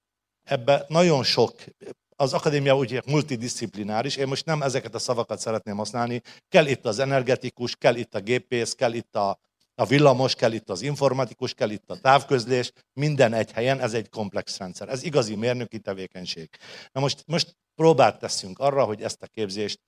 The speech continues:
jóra csináljuk. Megígérték a kollégák, most létrejött minden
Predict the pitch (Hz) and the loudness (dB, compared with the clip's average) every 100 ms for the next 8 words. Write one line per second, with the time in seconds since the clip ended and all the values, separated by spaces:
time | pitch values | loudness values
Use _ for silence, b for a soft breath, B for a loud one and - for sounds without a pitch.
0 | _ _ - 123 110 98 87 101 90 87 | _ _ 0 4 6 4 -2 -10 -10 -8
1 | 127 185 - _ _ _ _ _ _ _ | -6 -6 -8 _ _ _ _ _ _ _
2 | _ _ _ _ - 104 107 104 107 - | _ _ _ _ -8 -6 -6 -4 -4 -4
3 | - 127 127 117 117 117 - 104 131 135 | -8 -6 -4 0 0 -2 -4 -6 0 0
4 | 117 113 110 135 135 120 104 | 0 -2 -4 -6 -4 -4 -4